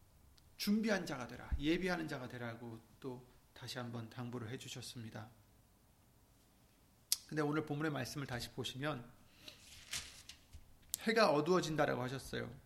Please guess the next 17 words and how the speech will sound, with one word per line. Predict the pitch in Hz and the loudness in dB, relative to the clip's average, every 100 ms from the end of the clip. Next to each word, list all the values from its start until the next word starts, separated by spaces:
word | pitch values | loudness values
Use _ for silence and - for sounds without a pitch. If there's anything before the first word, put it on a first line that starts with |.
| - - - - - - - - - - 147 | -20 -20 -20 -20 -20 -20 -20 -20 -20 -4 6
여호와의 | 156 180 175 175 | 8 8 8 6
크고 | 175 233 214 | 2 0 2
두려운 | - 190 190 170 | 4 4 4 4
날이 | 165 165 | 2 4
이르기 | 160 160 170 | 2 0 2
전에 | 180 208 139 - - - | 6 6 6 0 -14 -14
해가 | - - 285 277 220 | 0 2 8 8 8
어두워진다. | 180 185 156 127 120 120 123 - - - - - - - - - - - - - - - - - - - - - - - - _ - - - - - | 4 2 0 -4 -4 -6 -12 -16 -18 -20 -20 -20 -20 -20 -20 -20 -20 -20 -20 -20 -20 -20 -20 -20 -20 -20 -20 -20 -20 -20 -20 _ -20 -20 -20 -20 0
우리가 | 190 214 208 | 4 6 6
해가 | - 277 240 | 4 6 6
어두워진다라는 | 185 190 190 185 180 165 156 | 8 6 4 4 4 4 2
것을 | 147 151 180 156 - - | 0 0 0 0 -4 -8
출애굽기 | - 302 294 - - | 0 2 2 -2 0
십이 | 202 - 285 254 | 4 4 4 2
장을 | 240 214 | 2 0
통해서 | 208 170 156 151 | 0 -2 0 0
이미 | 147 151 156 151 | 0 0 -2 -4